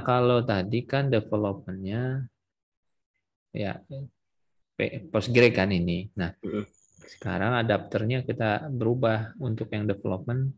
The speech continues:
Speaker 1: jadi S Q Lite. Kan ini
Speaker 2: Nyambung.
Speaker 1: dia ngikutnya tanda baris dua lima itu kan, tanda itu, itu maksudnya dia ngambil ke yang atasnya, ke yang baris di atasnya,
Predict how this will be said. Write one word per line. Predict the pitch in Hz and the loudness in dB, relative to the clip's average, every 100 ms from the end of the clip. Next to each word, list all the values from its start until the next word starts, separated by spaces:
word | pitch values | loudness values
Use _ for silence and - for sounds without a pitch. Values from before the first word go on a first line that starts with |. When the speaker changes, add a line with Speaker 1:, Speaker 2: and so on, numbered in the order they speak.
| _ _ _ _ _ - | _ _ _ _ _ -8
Speaker 1:
jadi | 104 113 | -2 -2
S | 110 | -2
Q | - 117 | -4 -4
Lite. | 107 110 - _ _ _ _ _ _ _ - - - _ _ _ _ _ | -4 -6 -12 _ _ _ _ _ _ _ -12 -12 -14 _ _ _ _ _
Kan | - 117 | -4 2
ini | 110 | 6
Speaker 2:
Nyambung. | 107 98 135 143 147 - _ _ | 6 6 2 -6 -12 -14 _ _
Speaker 1:
dia | 127 143 | 6 6
ngikutnya | 139 123 139 131 104 110 | 4 6 6 6 0 2
tanda | 113 113 110 110 | 2 4 4 2
baris | 120 107 113 113 | 4 4 2 2
dua | 113 | 4
lima | 110 113 113 | 4 4 0
itu | 110 127 - | -2 -2 -2
kan, | 139 139 135 - | -4 -4 -8 -8
tanda | 104 104 98 98 101 - - - | -8 -4 -2 -2 -2 -6 -12 -10
itu, | 117 123 131 | -4 0 0
itu | 123 123 | 0 -2
maksudnya | 120 107 - 110 117 | -2 -4 -4 -2 0
dia | 123 120 120 | 0 0 0
ngambil | 104 113 120 123 | 2 2 2 2
ke | 131 135 | 0 2
yang | 117 104 | 2 0
atasnya, | 101 98 98 101 - 95 101 _ _ _ _ | -6 -10 -12 -12 -12 -12 -14 _ _ _ _
ke | - 107 104 | -2 2 2
yang | 101 101 101 104 - - _ _ _ _ _ | 0 -4 -6 -8 -14 -20 _ _ _ _ _
baris | 117 98 101 - | 2 2 2 -2
di | 110 | -4
atasnya, | 92 - 90 - 120 143 | -4 -6 -8 -2 0 0